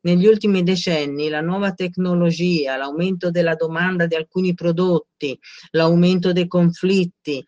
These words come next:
la diffusione di armi e lo scarso rischio di sanzioni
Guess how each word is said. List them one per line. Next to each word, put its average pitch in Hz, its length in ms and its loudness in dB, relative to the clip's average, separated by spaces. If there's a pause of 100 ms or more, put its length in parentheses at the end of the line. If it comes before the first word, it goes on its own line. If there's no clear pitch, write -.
(260)
la 170 160 2
diffusione 180 680 0
di 175 180 0
armi 151 640 0
e 160 80 0
lo 165 120 -4
scarso 180 500 -4
rischio 180 400 -2
di 165 140 -4
sanzioni 202 840 -2